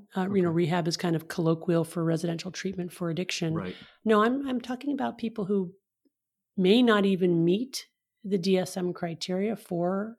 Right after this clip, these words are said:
Speaker 1: an addiction, but who have become physiologically dependent on a medication their doctor is prescribing, everything from opioids to stimulants to benzodiazepines to muscle relaxants.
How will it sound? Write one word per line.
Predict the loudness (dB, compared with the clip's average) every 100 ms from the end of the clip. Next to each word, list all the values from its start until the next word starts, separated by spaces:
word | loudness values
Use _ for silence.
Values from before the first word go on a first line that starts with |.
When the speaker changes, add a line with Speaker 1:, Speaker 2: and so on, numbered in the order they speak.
| -6
Speaker 1:
an | -4
addiction, | -4 -6 -6 -4 -4 -6 -14 -20 -20 -4
but | 0
who | 2
have | 0 -2 -16 -6
become | -6 -4 -4 -4
physiologically | -2 -2 0 0 -2 -4 -6 -6
dependent | -4 -6 -2 -2 -2 -4
on | -4 -2
a | -2
medication | -2 -4 -6 -6 -6 -4 -2
their | -2 -2
doctor | -6 -8 -8 -8
is | -8
prescribing, | -10 -10 -8 -8 -6 -8 -10 _ _ _ -4
everything | -2 0 -2
from | -2 -6 -4
opioids | -6 -4 -2 -2 -6
to | -10
stimulants | -6 -4 -2 -4 -6
to | -12
benzodiazepines | -10 -10 -8 -8 -8 -10 -10 -8 -6 -8 -10 -10
to | -6
muscle | -4 -6 -8 -8
relaxants. | -6 -8 -12 -12 -10 -10 -14